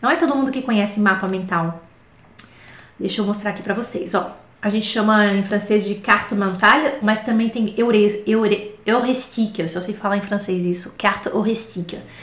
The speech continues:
Les cartes mentales, cartas mentais, mapas mentais, na verdade, né? Olha um exemplo de mapa mental aqui. Qual é a jogada no mapa mental?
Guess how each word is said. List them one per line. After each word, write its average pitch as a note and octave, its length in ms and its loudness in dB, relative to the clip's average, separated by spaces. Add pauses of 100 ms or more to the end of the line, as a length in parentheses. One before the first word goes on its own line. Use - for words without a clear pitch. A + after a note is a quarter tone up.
(460)
Les C#4 340 0
cartes E4 380 2
mentales, B3+ 720 2
cartas B3 420 -4
mentais, A3+ 720 -2 (600)
mapas A#3 500 4
mentais, F3 400 -2
na F3 60 -2
verdade, E3 480 -4
né? G#3 300 -4 (520)
Olha D4+ 500 4
um C4+ 160 0
exemplo A#3+ 720 -2
de A#3 160 -2
mapa A3 460 2
mental G#3 500 2
aqui. - 280 -6 (760)
Qual F#4+ 400 10
é C#4 300 4 (420)
a C4 160 8
jogada B3 800 6
no A#3+ 100 0
mapa A3 380 4
mental? G#3+ 400 2